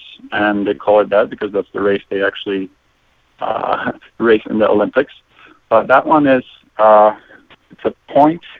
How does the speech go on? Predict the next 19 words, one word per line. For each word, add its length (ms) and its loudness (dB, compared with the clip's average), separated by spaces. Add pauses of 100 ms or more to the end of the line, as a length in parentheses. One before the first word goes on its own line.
(140)
nine 600 0 (120)
mile 420 2
swim, 420 -4 (920)
twenty-five 580 4
mile 220 2
bike 340 0
ride, 340 2 (360)
and 180 -2
a 160 2 (100)
ten 200 -4
K 240 0
run, 420 -2 (120)
so 200 -12
six 160 -10
point 260 -6
two 60 -10
miles 400 -2
running, 380 -2 (800)
uh, 380 2